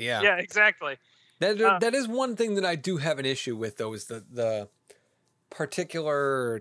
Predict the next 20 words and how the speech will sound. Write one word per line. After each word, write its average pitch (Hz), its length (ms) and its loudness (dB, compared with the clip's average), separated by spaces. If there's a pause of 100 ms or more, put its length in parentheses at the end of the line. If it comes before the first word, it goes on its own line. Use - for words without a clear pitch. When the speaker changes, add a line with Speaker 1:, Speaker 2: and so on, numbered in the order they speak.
Speaker 1:
titling 113 720 -4 (100)
of 113 200 -4
that 110 260 -4
genre 104 540 -8
as 107 280 -8
elevated 110 560 -4
horror, 98 360 -12
because 120 320 -4
it 120 100 -4
innately 135 680 -4
says, 107 520 -2 (360)
"We're 131 140 0
better 147 300 0
than 110 200 -4
you." 95 200 -12 (160)
Speaker 2:
Well, 302 160 6
and 269 100 2
that's 269 220 4
exactly, 247 580 0
like, 202 320 2